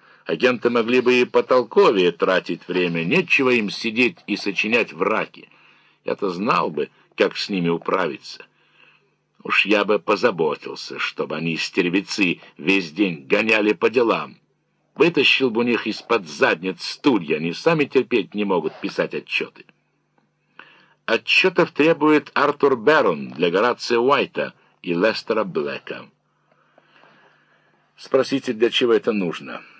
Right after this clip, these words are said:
Если Э В М не получает добрых вестей, она не выдерживает и плачет в голос. Ну и тип же вы. Я изящно присмыкаюсь перед Джонни Брауном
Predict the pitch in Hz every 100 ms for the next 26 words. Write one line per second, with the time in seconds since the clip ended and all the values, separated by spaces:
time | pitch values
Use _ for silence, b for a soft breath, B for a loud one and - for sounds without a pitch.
0 | B _ 76 107 107 - 110 107 - 95
1 | 101 104 101 82 67 - 78 87 - 90
2 | 90 92 82 73 85 80 82 - 95 -
3 | - 156 127 - - _ _ _ _ -
4 | 82 87 85 90 90 92 135 107 76 71
5 | 69 _ - 90 - 85 104 - - 87
6 | 71 64 - - - - - - _ _
7 | 92 110 127 147 208 - - 131 _ -
8 | - - - - - 52 _ _ _ _
9 | _ _ _ _ b b b b b b
10 | b b b - 131 156 139 139 131 113
11 | - 80 73 71 - 76 - 71 76 76
12 | 69 - - 69 69 65 64 76 71 -
13 | 76 104 139 151 160